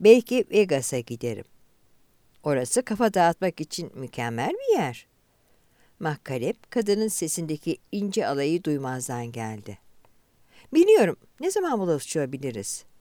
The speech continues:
"Dava dosyasını mümkün olduğunca çabuk hazırlamalıyım.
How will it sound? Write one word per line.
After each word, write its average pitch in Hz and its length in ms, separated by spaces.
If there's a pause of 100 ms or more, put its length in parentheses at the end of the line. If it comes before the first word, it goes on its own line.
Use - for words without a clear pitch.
(800)
"Dava 466 400
dosyasını 381 560
mümkün 330 380
olduğunca 208 600
çabuk 302 420
hazırlamalıyım. 139 880